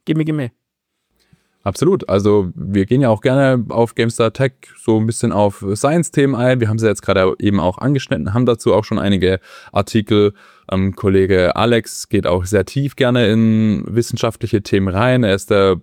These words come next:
Speaker 2: privat super leidenschaftlich unterwegs. Also gerne, wenn ihr Themenvorschläge habt,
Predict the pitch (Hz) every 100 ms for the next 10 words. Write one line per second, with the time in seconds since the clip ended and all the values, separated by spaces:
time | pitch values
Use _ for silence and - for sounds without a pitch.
0 | _ - 107 101 113 - 117 104 101 98
1 | 95 95 110 - - 104 85 95 90 92
2 | 120 - 90 90 92 92 - - - -
3 | 101 143 117 110 101 131 143 - 123 -
4 | 113 107 104 - 98 92 95 131 - -